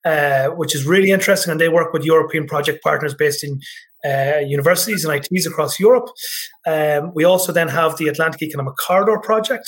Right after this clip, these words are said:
um, which is something the Western Development Commission has been asked to, to lead out on. And that's led us to a big hubs, hubs project, which I'll get to in a moment. And then, I guess,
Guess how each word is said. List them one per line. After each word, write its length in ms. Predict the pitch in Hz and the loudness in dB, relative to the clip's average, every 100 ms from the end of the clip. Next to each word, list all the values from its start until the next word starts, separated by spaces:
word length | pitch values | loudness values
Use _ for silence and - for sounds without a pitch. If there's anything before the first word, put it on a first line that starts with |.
| - - - - - | -10 -12 -20 -20 -6
um, 500 | 156 147 143 135 147 175 | -4 -2 -2 -4 -6 0
which 520 | 160 156 - - - | 2 2 0 -2 -6
is 240 | 170 147 - | -2 0 0
something 440 | 170 160 151 143 | 0 -2 -4 -6
the 180 | 151 147 | -6 -2
Western 280 | 151 147 151 | -2 -2 -2
Development 260 | 151 147 147 | -2 -2 -2
Commission 280 | 151 - | -4 -2
has 140 | 135 139 | -4 -4
been 140 | 147 | -2
asked 280 | 143 143 - | -2 -2 -2
to, 360 | 151 139 135 135 - | -2 -2 -4 -8 -8
to 160 | 151 135 | -8 -4
lead 280 | 139 160 156 | -2 0 0
out 160 | 160 | 2
on. 280 | 175 220 220 - - - - | 2 2 -2 -10 -20 -20 -6
And 100 | 151 | -2
that's 220 | 165 - | 0 0
led 140 | 170 160 | 2 2
us 140 | - | 2
to 100 | 160 | 2
a 40 | 147 | 2
big 180 | 160 - | 0 0
hubs, 240 | 165 160 - | -2 -2 -2
hubs 200 | 180 - | -2 0
project, 380 | 143 131 - - | -2 -2 -4 -4
which 140 | - | -6
I'll 80 | 127 | -6
get 160 | 127 | -8
to 60 | - | -10
in 40 | 120 | -8
a 60 | |
moment. 260 | 127 127 - - - - 170 | -6 -6 -10 -14 -16 -6 -2
And 120 | 165 | 2
then, 260 | 165 160 - _ _ | 0 -2 -10 _ _
I 80 | 151 | -2
guess, 240 | 160 - | 0 -2